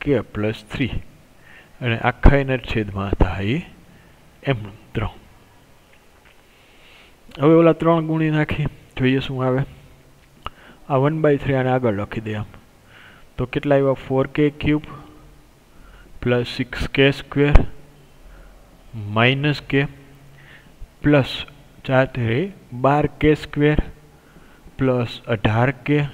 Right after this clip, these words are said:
છ તેરી અઢાર, પ્લસ સિક્સ કે, એ બેનો સરવાળો કરી નાખ્યો તો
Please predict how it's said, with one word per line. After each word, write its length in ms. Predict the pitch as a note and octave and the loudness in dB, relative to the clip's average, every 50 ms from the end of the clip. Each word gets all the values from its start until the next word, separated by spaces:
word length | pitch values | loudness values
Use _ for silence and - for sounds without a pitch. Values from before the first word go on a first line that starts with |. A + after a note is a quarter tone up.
| - - - - - - | -12 -20 -20 -20 -12 -6
છ 80 | - B2+ A#2+ A2+ - | -4 -4 -4 -4 -4
તેરી 220 | B2 A2+ A#2 B2 | -4 -2 0 0
અઢાર, 320 | C3 C3 B2+ A#2+ G2+ E2+ - - - - - - - - - - - - - - - | 2 2 2 0 -2 -2 -6 -14 -20 -20 -20 -20 -20 -20 -20 -20 -20 -20 -16 -4 0
પ્લસ 280 | C#3 D3+ D3 C#3+ - - - - - - - - - _ _ _ _ _ _ _ _ _ _ _ _ _ _ _ _ _ _ _ _ - - - - | 0 2 2 0 -2 -8 -8 -10 -10 -14 -18 -20 -20 _ _ _ _ _ _ _ _ _ _ _ _ _ _ _ _ _ _ _ _ -16 -14 -4 -2
સિક્સ 260 | D3+ D3 - - - | -2 2 2 2 2
કે, 160 | - - C#3+ | 2 0 0
એ 240 | C#3 D3 C#3 - D#3+ | 0 0 -2 -4 0
બેનો 220 | D#3+ D#3 D3+ D3+ | 0 0 0 0
સરવાળો 360 | C#3 - D#3+ D#3 D#3 D3 C3+ A#2 | -2 -4 -2 -2 0 0 0 0
કરી 140 | C#3 C#3 | -2 -4
નાખ્યો 360 | C3+ C3+ B2+ B2 A#2+ - B2+ A#2+ | -2 -4 -4 -6 -4 -6 -8 -8
તો 360 | A#2+ - C#3+ C#3 D3+ D#3 | -6 -6 -6 -4 -4 -6